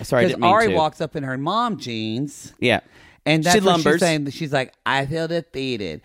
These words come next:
Speaker 2: Since we moved, we haven't made much progress in our relationship." She said, "I thought when Benny moved here, he would see what American life and, uh, and he would understand me better." Y'all, it's all these weird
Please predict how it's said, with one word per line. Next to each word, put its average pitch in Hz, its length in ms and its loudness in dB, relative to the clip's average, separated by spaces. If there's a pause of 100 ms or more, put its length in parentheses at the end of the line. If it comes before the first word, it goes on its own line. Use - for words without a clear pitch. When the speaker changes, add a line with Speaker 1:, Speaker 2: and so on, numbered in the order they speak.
(200)
Speaker 2:
Since 170 420 -2
we 202 140 0
moved, 156 500 0
we 127 120 -6
haven't 143 420 -4
made 147 160 -4
much 143 220 -6
progress 131 360 -2
in 135 60 -4
our 123 80 -2
relationship." 120 360 -6
She 151 120 -8
said, 131 180 -6 (100)
"I 180 200 2
thought 233 400 -2
when 165 240 -8
Benny 151 360 -8
moved 143 540 0
here, 123 400 -4 (400)
he 160 180 -2
would 156 160 -2
see 190 280 -2
what 170 120 0
American 147 440 -4
life 127 320 -6
and, 131 340 -6 (400)
uh, 117 560 -2 (120)
and 123 120 -4
he 160 80 -2
would 165 140 -4
understand 156 680 -6
me 156 80 -2
better." 107 380 -6 (220)
Y'all, 208 260 0
it's 175 260 -10
all 247 300 -2
these 262 320 -4
weird 160 720 -2